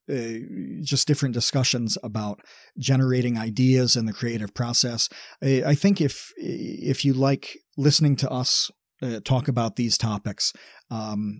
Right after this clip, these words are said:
y-, you know, we're long form. Phil is, is quick bites of short form. Uh, so check it out. Y-, check out his,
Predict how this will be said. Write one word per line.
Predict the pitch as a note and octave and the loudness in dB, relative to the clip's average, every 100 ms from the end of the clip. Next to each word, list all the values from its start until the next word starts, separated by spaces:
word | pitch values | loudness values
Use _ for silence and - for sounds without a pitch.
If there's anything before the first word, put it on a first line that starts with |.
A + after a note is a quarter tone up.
| - | -12
y-, | - | -14
you | F2+ C3 - C#3+ | -10 -10 -6 -4
know, | B2 | -2
we're | A#2+ C#3+ | 0 0
long | C3+ C#3+ | 2 0
form. | C3+ C3+ A#2+ A2+ A2+ - - - | 0 0 0 -2 -4 -6 -12 -10
Phil | - C#3+ C3+ C3+ | -2 0 2 -2
is, | C#3 A#2 A2+ G2+ - | -4 -6 -2 0 0
is | B2 A2+ G#2 - - D3 | -4 -4 -2 -2 -6 -16
quick | - C#3+ - | -2 -2 0
bites | - A#2+ - | -2 0 0
of | A2+ | -2
short | - A#2 A2+ | -2 -4 -6
form. | - G2+ F2+ G2 - - - | -6 -6 -6 -10 -16 -20 -14
Uh, | - A#2 A2+ | -8 -6 -2
so | - C3+ | 0 0
check | - G3+ | 0 0
it | D#3 | 0
out. | A#2+ | -2
Y-, | C#3 C3+ D3 | -4 -4 -4
check | - G3+ | -4 0
out | F#3+ C#3+ | 2 2
his, | C3 B2 - | 2 2 -2